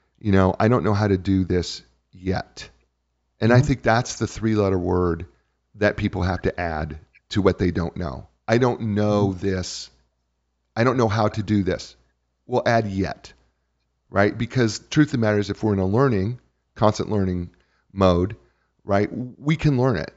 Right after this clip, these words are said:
Speaker 1: I mean, m-, my favorite four words is, "I'll figure it out."
Speaker 2: Yep. Yep.
Speaker 1: You know, I may not know it, but I'll figure it out.
Speaker 2: And
Speaker 1: Right.
Speaker 2: there's so many resources today com-,
Speaker 1: <laughs>
Speaker 2: compared to
Speaker 1: Right.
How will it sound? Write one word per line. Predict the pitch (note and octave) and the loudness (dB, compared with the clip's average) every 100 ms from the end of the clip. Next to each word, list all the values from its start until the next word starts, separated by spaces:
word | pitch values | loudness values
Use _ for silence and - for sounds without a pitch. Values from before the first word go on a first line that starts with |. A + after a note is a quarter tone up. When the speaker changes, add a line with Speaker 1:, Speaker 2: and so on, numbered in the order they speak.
| - | 0
Speaker 1:
I | A#2+ | 4
mean, | A#2+ | 4
m-, | A2+ G#2 - | 2 -4 -6
my | B2 C3 | 0 0
favorite | - C#3+ A2+ | 2 2 2
four | - B2 | 0 0
words | A2 C3 A2 | 4 2 2
is, | F#2+ G2 | -2 -2
"I'll | D3 | 0
figure | C3 F#2 | 0 0
it | E2+ | 0
out." | F#2 F2+ - - - _ _ _ _ _ _ C3+ | 0 -2 -4 -18 -20 _ _ _ _ _ _ 0
Speaker 2:
Yep. | B2+ - _ _ _ _ _ _ _ _ | 0 -2 _ _ _ _ _ _ _ _
Yep. | C3 B2 | 2 4
Speaker 1:
You | |
know, | G#2 G#2+ | 4 2
I | A#2 | 4
may | D3 C#3 | 4 6
not | B2 A2 | 4 4
know | A#2 C#3+ | 2 2
it, | F2 | 4
but | G#2+ | 4
I'll | E3 | 4
figure | - D3 A2 | 4 4 4
it | G2 | 4
out. | C3 - - _ _ _ _ _ _ _ _ _ _ _ _ | 2 2 -8 _ _ _ _ _ _ _ _ _ _ _ _
Speaker 2:
And | - | 4
Speaker 1:
Right. | |
Speaker 2:
there's | D3+ D#3 | 6 6
so | - A#3+ A3 | 8 10 12
many | E3+ | 10
resources | C#3 G#3 G#3 C#3 C3 C#3 B2+ | 8 8 10 8 6 2 -2
today | B2 D3 F#3 D#3+ | 4 8 10 10
com-, | C3 B2+ | 8 0
Speaker 1:
<laughs> | - - | 0 -2
Speaker 2:
compared | C#3+ F3 | 2 4
to | |
Speaker 1:
Right. | F3+ | 6